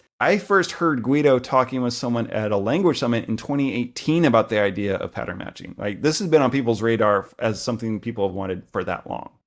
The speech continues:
And I'll fully admit I wanted it. Like, pattern matching is something I've wanted for a long time. But it's just, it's just one of these things, once again, people just don't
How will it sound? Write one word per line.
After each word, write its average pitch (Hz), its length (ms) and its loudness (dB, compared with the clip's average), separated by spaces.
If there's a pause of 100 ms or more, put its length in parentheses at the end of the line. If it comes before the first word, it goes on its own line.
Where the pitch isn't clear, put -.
(280)
And 110 100 -2
I'll 135 200 6
fully 139 240 0
admit 110 260 0
I 101 80 0
wanted 92 380 -6
it. - 200 -18
Like, - 300 -10
pattern 120 240 -4
matching 104 280 -2
is 95 80 -10
something 98 300 -8
I've 98 160 -8
wanted - 220 -14
for - 80 -14
a - 60 -10
long - 180 -14
time. - 200 -18 (600)
But 127 220 8
it's 143 200 4
just, 147 340 0
it's 143 200 4
just 143 160 -4
one 151 120 4
of 143 40 4
these 127 140 4
things, 127 200 2
once 117 240 0
again, 117 200 2
people 123 260 -2
just 107 220 -6
don't 110 260 -2